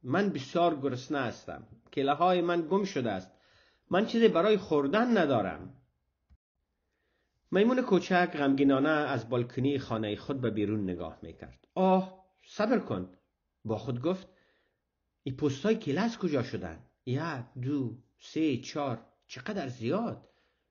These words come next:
«اوه، آنجا یک خرگوش است. پس کله‌های مرا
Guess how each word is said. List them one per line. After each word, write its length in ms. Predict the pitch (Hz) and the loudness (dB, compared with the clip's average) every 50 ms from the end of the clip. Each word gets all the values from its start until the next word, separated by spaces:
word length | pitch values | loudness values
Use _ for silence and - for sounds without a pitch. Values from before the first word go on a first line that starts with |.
| _ _ _ _ _ _ _ _ _ _ _ _ _ _ _ _ _ _ _ _ _ _ _ _ _ _ _ _ _ _ _ | _ _ _ _ _ _ _ _ _ _ _ _ _ _ _ _ _ _ _ _ _ _ _ _ _ _ _ _ _ _ _
«اوه، 680 | - 135 135 147 151 147 143 131 120 104 92 87 - - - - | -4 0 0 2 2 2 0 0 0 -2 -4 -6 -10 -14 -16 -8
آنجا 420 | - 123 127 127 127 120 165 180 180 | -2 0 0 2 2 2 2 2 2
یک 180 | 175 139 131 | 2 2 0
خرگوش 580 | 131 - 123 117 120 117 123 151 185 180 - - | -2 -2 -4 -4 -4 -2 0 2 2 2 0 -2
است. 460 | 120 95 87 82 82 - - _ _ - | -4 -4 -4 -6 -10 -14 -20 _ _ -8
پس 220 | 123 107 - - | -8 -8 -8 -6
کله‌های 380 | - 123 113 110 131 156 160 147 | -6 -4 -2 0 2 2 4 4
مرا 420 | 139 151 160 175 190 196 196 196 | 4 2 2 2 0 -2 -2 -6